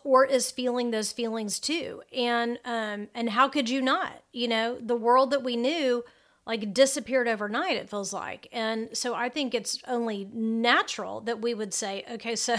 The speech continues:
<laughs> is this ever gonna go back to how we, you know, what it was gonna be like?" And,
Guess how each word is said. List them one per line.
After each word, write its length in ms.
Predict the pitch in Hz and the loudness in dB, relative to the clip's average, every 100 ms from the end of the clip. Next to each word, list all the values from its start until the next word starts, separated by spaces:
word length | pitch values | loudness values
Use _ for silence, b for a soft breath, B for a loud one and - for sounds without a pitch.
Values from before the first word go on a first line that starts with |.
| - | 2
<laughs> 680 | 302 - - - - - _ | 0 0 -8 -16 -18 -20 _
is 200 | 233 226 | -2 0
this 200 | 277 269 | 0 4
ever 240 | 277 370 202 | 4 4 0
gonna 200 | 190 185 | -4 -6
go 120 | 175 | -10
back 380 | - 98 - - | -10 -12 -14 -4
to 160 | 240 | -2
how 260 | 208 208 208 | 2 2 2
we, 340 | 226 226 214 - | -2 -4 -4 -6
you 160 | 240 | -4
know, 60 | 214 | -2
what 160 | 196 226 | -2 -2
it 80 | 226 | -2
was 160 | 208 | -6
gonna 220 | 208 202 | -6 -6
be 100 | 190 | -6
like?" 440 | 196 262 311 196 196 | -2 2 4 2 -2
And, 160 | 190 | -6